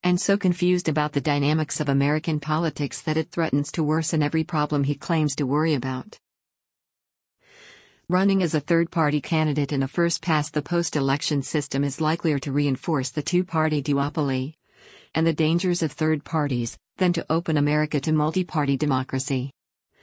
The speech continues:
Governing as a centrist independent free of party would generate gridlock and conflict in a system that is organized around political parties.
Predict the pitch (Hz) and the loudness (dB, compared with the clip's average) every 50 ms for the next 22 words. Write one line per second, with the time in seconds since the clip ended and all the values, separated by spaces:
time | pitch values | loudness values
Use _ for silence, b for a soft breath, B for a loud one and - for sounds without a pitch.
0 | b b b b b b b b b b b - 196 196 214 214 196 196 180 165 | b b b b b b b b b b b -2 0 2 2 2 2 2 4 2
1 | 156 143 - 143 135 - - 170 175 - - 160 - - - - 160 160 160 165 | 2 0 0 -2 -2 0 0 0 0 0 0 -2 -2 -2 -2 -2 0 0 0 0
2 | - - 165 165 160 160 156 - - - 165 147 139 127 - - - 160 160 151 | 0 0 0 2 2 0 -2 -2 -2 0 0 2 0 -2 -4 -4 -2 -2 0 0
3 | 143 135 135 135 127 - 156 151 156 156 156 156 165 - - 180 175 175 165 151 | 2 2 0 0 0 0 0 0 2 2 0 0 -2 -2 0 0 0 2 2 2
4 | 147 147 - 143 139 - - 180 180 180 - - 139 127 - 156 143 143 135 - | 0 0 0 -2 -4 -2 -2 -2 -2 0 0 -2 -4 -2 0 0 0 0 0 0
5 | - 175 170 - - 143 139 135 135 151 143 - 170 160 170 185 175 - 156 147 | 0 0 0 0 -2 0 2 2 0 0 0 0 2 2 2 2 0 0 0 0
6 | 143 139 135 - 147 131 147 143 147 147 143 - 160 147 160 151 165 - 147 139 | 0 0 0 -2 -2 0 0 0 0 0 -2 -2 0 0 0 0 0 0 -2 -2
7 | - - 139 131 127 123 123 123 127 - - | -2 -2 -4 -2 -2 -2 -4 -4 -6 -8 -10